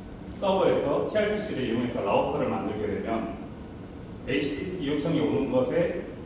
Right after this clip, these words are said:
각 라우터 프로시저, 그러니까 지금 우리가 사용하는 함수를 서로 매핑시켜주게 해줍니다. 그래서 보시면 유저 라우터랑 오더 라우터가 있는데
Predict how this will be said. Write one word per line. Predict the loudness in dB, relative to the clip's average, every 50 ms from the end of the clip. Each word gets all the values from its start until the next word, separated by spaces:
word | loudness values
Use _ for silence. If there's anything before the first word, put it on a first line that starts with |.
| -12 -10 -6
각 | -4 -2 0 4
라우터 | 4 4 4 4 2 0 0 -2
프로시저, | -2 -2 -2 -2 -2 -2 -2 0 2 2 2 2 2 0 -2
그러니까 | -2 0 0 0 0 0
지금 | 0 -2 -4 -2
우리가 | 0 0 2 2 2
사용하는 | 2 2 2 4 4 2 2
함수를 | 2 0 0 0 0 0 0 0 0 0
서로 | 0 0 0 2
매핑시켜주게 | 2 0 0 2 2 0 0 0 0 0 0 0 0 0 0
해줍니다. | 0 -2 -2 -2 -2 -2 -2 -4 -4 -6 -8 -10 -12 -12 -12 -12 -12 -12 -12 -12 -12 -12 -12 -12 -12 -12 -12 -12 -6 -2
그래서 | 0 2 2 2
보시면 | 2 2 2 4 6 6 6
유저 | 6 6 6 6 6 6 8
라우터랑 | 8 8 6 6 4 4 4 4 4 4 4
오더 | 4 4 4
라우터가 | 4 4 4 2 2 0 0 0
있는데 | 0 0 0 0 0 0 2 2 0 0 -2 -4 -8 -10